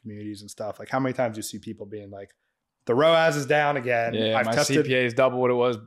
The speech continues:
Speaker 2: pre-I O S. Yeah,
Speaker 1: Exactly,
Speaker 2: yeah.
Speaker 1: exactly. And that's not gonna get any better,
Speaker 2: Yeah.
Speaker 1: right? Like, Facebook,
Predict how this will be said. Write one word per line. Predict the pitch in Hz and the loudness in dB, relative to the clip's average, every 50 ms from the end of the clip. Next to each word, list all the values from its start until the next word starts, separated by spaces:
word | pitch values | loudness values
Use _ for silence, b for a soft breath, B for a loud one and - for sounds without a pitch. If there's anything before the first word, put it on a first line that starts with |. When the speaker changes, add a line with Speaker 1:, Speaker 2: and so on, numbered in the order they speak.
| _ - | _ -10
Speaker 2:
pre-I | - 135 135 131 123 123 127 123 | -4 0 2 4 4 4 4 4
O | 123 | 2
S. | 120 117 117 110 | 2 0 0 2
Yeah, | 160 | 2
Speaker 1:
Exactly, | 151 151 143 139 151 147 147 147 123 107 107 120 110 101 107 110 | 2 2 2 2 2 2 2 2 0 -2 -2 -6 -6 -6 -6 -6
Speaker 2:
yeah. | 123 117 | -6 -4
Speaker 1:
exactly. | 113 117 127 127 123 - 120 113 | -2 0 2 2 2 0 -2 -6
And | 120 131 | -2 0
that's | 175 190 - | 0 -2 -2
not | 196 190 208 - | -4 -6 -4 -4
gonna | 175 143 | -4 -2
get | 131 143 139 | -2 -4 -4
any | 123 123 - | -6 -8 -6
better, | 110 120 107 - - - - | -6 -6 -6 -8 -12 -16 -12
Speaker 2:
Yeah. | - 107 107 107 107 | -8 -6 -2 -2 -2
Speaker 1:
right? | 117 123 117 110 | -2 -2 -4 -6
Like, | 117 113 - - | -10 -12 -10 -6
Facebook, | - 131 131 - - 147 139 131 | -2 -2 -2 0 0 -2 -2 -2